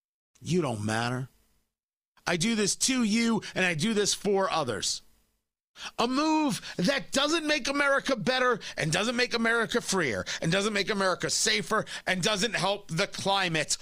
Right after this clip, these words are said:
one damn bit.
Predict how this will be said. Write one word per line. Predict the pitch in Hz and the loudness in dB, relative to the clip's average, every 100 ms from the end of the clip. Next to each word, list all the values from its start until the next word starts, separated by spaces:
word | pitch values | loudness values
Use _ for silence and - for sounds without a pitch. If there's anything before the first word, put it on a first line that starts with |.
| - - | -8 -4
one | 135 226 269 285 311 277 - - - 147 117 | 0 4 4 2 2 0 -4 -16 -10 -6 0
damn | 254 247 240 233 226 208 - _ - 104 87 - | 2 2 2 2 2 0 -2 _ -10 -10 -6 -2
bit. | 98 - - - | -2 -2 -4 -4